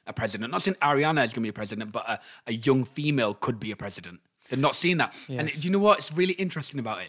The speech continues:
Speaker 1: It reminds me in a very different way of when Pink did Stupid Girls.
Speaker 2: Maybe if I act like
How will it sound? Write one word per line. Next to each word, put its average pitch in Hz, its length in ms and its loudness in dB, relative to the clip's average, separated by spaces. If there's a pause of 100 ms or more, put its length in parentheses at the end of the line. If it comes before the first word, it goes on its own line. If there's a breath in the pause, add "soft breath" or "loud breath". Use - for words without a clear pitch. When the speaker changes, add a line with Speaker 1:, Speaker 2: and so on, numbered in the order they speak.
Speaker 1:
It 151 120 6
reminds 165 580 6
me 131 140 4
in 147 140 -4
a 143 40 2
very 156 320 4
different 147 180 -6
way 147 60 0
of 131 100 0
when 120 120 2
Pink - 300 -10
did 120 120 -12
Stupid 131 400 -4
Girls. 165 440 0 (680)
Speaker 2:
Maybe 208 340 8
if 208 140 4
I 202 100 4
act 240 300 6
like 202 480 2